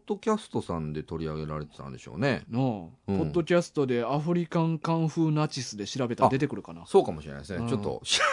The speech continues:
Speaker 1: べてみますか。
Speaker 2: うん。聞いてみよう。
Speaker 1: はい。
Speaker 2: うん。
Speaker 1: で、あの、あと追伸でね、
Speaker 2: うん。
Speaker 1: あの、書いてますけども、その昔のオープニングのセリフを復活してますが、ということですよ。
Speaker 2: うん。
Speaker 1: これ、まあでも確かにそうですよね。
Speaker 2: <laughs> そうそうそう。
Speaker 1: 急に復活させましたよね。
Speaker 2: うん。これ、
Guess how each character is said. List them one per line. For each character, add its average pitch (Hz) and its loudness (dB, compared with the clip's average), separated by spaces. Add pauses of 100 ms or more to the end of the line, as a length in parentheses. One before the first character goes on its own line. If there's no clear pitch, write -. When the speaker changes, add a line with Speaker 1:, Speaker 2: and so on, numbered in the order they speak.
(160)
Speaker 1:
べ 202 10
て - 4
み 143 4
ま 131 2
す 110 -4
か。 104 -2 (260)
Speaker 2:
う 135 -4
ん。 135 -2
聞 - -2
い - -8
て 127 -6
み 113 -6
よ 98 -12
う。 - -2
Speaker 1:
は 87 -2 (220)
い。 - -14
Speaker 2:
う - -14 (180)
ん。 - -6
Speaker 1:
で、 170 10
あ 147 8
の、 135 4
あ 120 2
と 131 4
追 170 8
伸 147 2
で 139 2
ね、 175 0
Speaker 2:
う 147 4
ん。 143 4
Speaker 1:
あ 92 2
の、 90 0
書 90 0
い 85 -2
て 90 -4
ま 90 -2
す - -14
け 92 -2
ど 80 -2
も、 76 -6
そ 87 -6
の 82 -4
昔 123 4
の 131 6
オ 131 4
ー - -4
プ 131 0
ニ 127 2
ン - 0
グ 123 2
の 117 0
セ 104 -4
リ 90 -2
フ 87 -8
を - -8
復 113 -4
活 107 -2
し - -10
て 101 0
ま 95 2
す - -2
が、 220 10
と 214 4
い - -
う - 4
こ - -4
と 175 6
で - -2
す - 0
よ。 - 4
Speaker 2:
う - -
ん。 - 0 (140)
Speaker 1:
こ - -
れ、 170 10 (320)
ま 147 4
あ 147 8
で 180 8
も 143 0
確 294 4
か 180 2
に 123 4
そ 151 4
う - 4
で - -2
す - -8
よ 73 -6
ね。 - 2
Speaker 2:
<laughs> 233 2
そ - -12
う - -16
そ 196 0
う 175 -2
そ 143 -10
う。 - -6
Speaker 1:
急 254 10
に 226 8
復 208 4
活 175 6
さ 170 4
せ - 4
ま 131 2
し - -8
た - -4
よ 127 -8
ね。 156 -2
Speaker 2:
う 139 2
ん。 120 2 (300)
こ 277 6
れ、 285 6